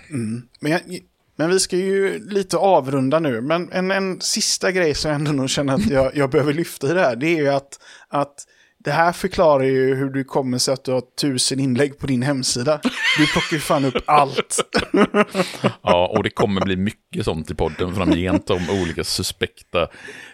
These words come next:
Speaker 2: traditioner och högtidsdagar som är extremt marginella. Sten
Speaker 1: Ja, jag
Speaker 2: Stures ben är ju ett exempel på en sån.
Speaker 1: Jag, jag misstänker ju att, att, eh, majoriteten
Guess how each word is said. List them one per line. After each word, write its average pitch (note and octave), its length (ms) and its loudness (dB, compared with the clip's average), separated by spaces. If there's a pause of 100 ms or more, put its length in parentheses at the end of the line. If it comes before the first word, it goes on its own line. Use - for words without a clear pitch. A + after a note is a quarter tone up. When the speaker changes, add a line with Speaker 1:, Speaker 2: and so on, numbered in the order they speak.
(120)
Speaker 2:
traditioner F2 800 0
och - 220 -8
högtidsdagar E2+ 1000 -2
som E2+ 300 -4
är D#2 260 -2 (180)
extremt - 880 -6 (200)
marginella. E2 760 -2
Sten - 180 -18
Speaker 1:
Ja, C#3 80 0
jag F3 80 2
Speaker 2:
Stures G#2 220 0
ben G2+ 260 -2
är F2 40 0
ju D#2+ 60 0
ett - 60 -4
exempel E2 400 -6
på G#2 80 -4
en G2 60 -4
sån. D2+ 140 -6 (280)
Speaker 1:
Jag, D#3 220 0
jag D#3+ 120 0
misstänker E3 560 -2
ju F#3+ 140 2
att, B2+ 380 -4
att, C3 400 -4
eh, A2+ 440 -4 (120)
majoriteten C#3+ 1040 -2